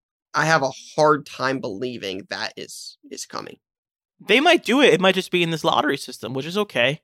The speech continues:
Speaker 1: Yeah, I just don't mean, like, anybody and everybody. This is
Speaker 2: Yeah.
Speaker 1: a lottery where you can get five cards at a time and only so many amount of people get it each week.
Speaker 2: And it's also that thing where everyone wants it ev-,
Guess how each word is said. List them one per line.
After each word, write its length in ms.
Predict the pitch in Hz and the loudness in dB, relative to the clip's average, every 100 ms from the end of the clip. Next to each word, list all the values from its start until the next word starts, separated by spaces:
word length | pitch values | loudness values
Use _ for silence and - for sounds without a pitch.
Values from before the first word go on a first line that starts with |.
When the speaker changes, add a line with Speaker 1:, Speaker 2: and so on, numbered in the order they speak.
| _ - | _ 0
Speaker 1:
Yeah, 380 | 302 262 156 - 170 | 2 4 2 0 -2
I 100 | 226 | -2
just 120 | 233 | 2
don't 100 | 233 | 4
mean, 120 | 214 | 4
like, 180 | 180 - | 2 0
anybody 360 | 185 208 175 147 | 0 2 4 2
and 80 | 120 | 2
everybody. 320 | 151 127 120 | 0 0 0
This 160 | 156 - | -2 0
is 120 | - | 2
Speaker 2:
Yeah. 60 | |
Speaker 1:
a 20 | 143 | 4
lottery 320 | 143 147 135 | 4 6 4
where 100 | 139 | 2
you 100 | 139 | -2
can 80 | 151 | -2
get 120 | 135 | -2
five 320 | 147 143 139 | 2 2 2
cards 260 | - 139 135 | 2 0 2
at 80 | 120 | -4
a 60 | |
time 320 | 113 139 139 | -2 0 2
and 80 | 135 | 2
only 140 | 143 120 | -2 -4
so 260 | - 143 | 2 2
many 180 | 143 139 | 4 2
amount 200 | 131 123 | 0 0
of 100 | 95 | -2
people 260 | - 151 127 | -4 -4 -4
get 200 | - 139 | -2 -2
it 80 | 127 | -2
each 180 | 113 | -8
week. 320 | 123 151 113 - | -6 -6 -6 -2
Speaker 2:
And 120 | 175 | 0
it's 120 | 170 | 4
also 240 | 190 185 175 | 4 4 4
that 180 | 156 165 | 4 6
thing 180 | 156 | 4
where 120 | 147 135 | 6 6
everyone 340 | 139 143 135 | 6 4 2
wants 220 | 139 131 | 0 0
it 80 | 131 | 2
ev-, 200 | 123 127 | 2 2